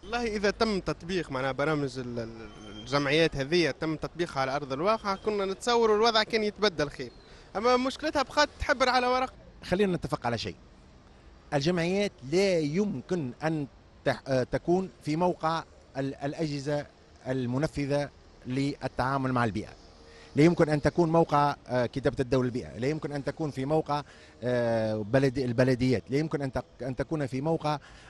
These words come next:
Speaker 2: آه، وك-، الوكالات الوطنية سواء لحماية المحيط أو للتعامل مع النفايات. آه، الجمعيات يمكن أنها تقوم بحملات تحسيسية وحملات، آه، مشاركة توعوية من خلال عمل ميداني، وهذايا قاعد يقوم به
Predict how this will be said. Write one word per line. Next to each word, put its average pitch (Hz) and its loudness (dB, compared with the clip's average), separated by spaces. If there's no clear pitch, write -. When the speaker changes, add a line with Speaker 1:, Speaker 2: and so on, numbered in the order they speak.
Speaker 2:
آه، 120 0
وك-، 127 -2
الوكالات 127 0
الوطنية 127 0
سواء 123 -4
لحماية 120 -4
المحيط 117 -8
أو 135 -4
للتعامل 127 -6
مع 120 -6
النفايات. 113 -4
آه، 131 4
الجمعيات 156 0
يمكن 185 -4
أنها 165 -2
تقوم 180 -2
بحملات 151 -2
تحسيسية 185 -4
وحملات، 160 -2
آه، 107 -4
مشاركة 123 -2
توعوية 147 2
من 151 -2
خلال 160 0
عمل 135 -4
ميداني، 135 -2
وهذايا 156 -2
قاعد 143 -2
يقوم 135 -2
به 170 0